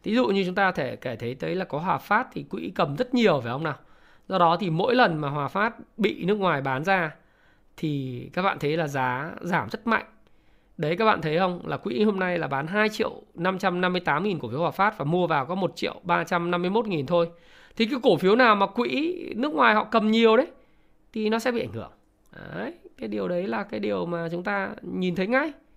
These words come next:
Đấy, hôm nay tôi đang xem này, có một số các cái cổ phiếu khác mà nước ngoài cầm ít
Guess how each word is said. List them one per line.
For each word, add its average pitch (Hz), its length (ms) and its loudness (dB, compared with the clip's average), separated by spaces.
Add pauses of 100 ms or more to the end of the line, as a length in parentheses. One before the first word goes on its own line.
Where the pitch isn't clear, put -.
(380)
Đấy, 214 140 -2
hôm 247 120 4
nay 233 120 2
tôi 226 100 0
đang 220 120 0
xem 220 280 2
này, 190 100 -4 (500)
có 220 80 -8
một 226 100 0
số 202 200 2
các 262 200 2
cái 240 100 -8
cổ 156 140 0
phiếu 156 180 -2
khác 311 480 0
mà 170 220 -4
nước 226 100 0
ngoài 214 220 2
cầm 175 260 -2
ít 330 240 -2